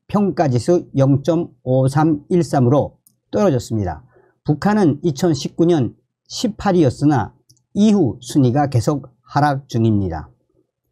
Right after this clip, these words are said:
군사력 평가 지수는 영에 가까울수록 군사력이 강함을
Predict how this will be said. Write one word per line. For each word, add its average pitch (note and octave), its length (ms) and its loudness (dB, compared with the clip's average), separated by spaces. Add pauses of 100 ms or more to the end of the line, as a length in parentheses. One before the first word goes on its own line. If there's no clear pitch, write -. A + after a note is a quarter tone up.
(380)
군사력 G3+ 600 0
평가 F#3 380 0
지수는 C#3+ 540 2
영에 C#3 420 2
가까울수록 B2+ 920 -2
군사력이 B2+ 720 2
강함을 C3 640 2